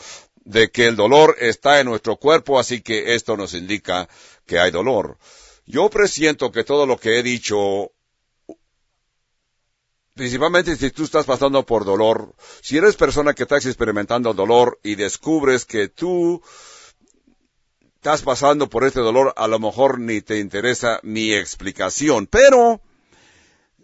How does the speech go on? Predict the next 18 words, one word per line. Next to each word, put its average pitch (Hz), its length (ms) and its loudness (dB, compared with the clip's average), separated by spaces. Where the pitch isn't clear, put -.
tú 190 200 2
estás 196 260 2
más 180 240 2
preocupado 101 920 0
buscar 120 600 0
recursos 147 840 0
para 101 380 2
deshacerte 107 800 -2
o 107 160 -2
curarte 104 540 -2
de 92 80 -2
este 95 160 -6
dolor. 110 420 2
Es 175 300 4
donde 139 420 2
vemos 139 340 0
que 110 200 0
Pedro 123 500 0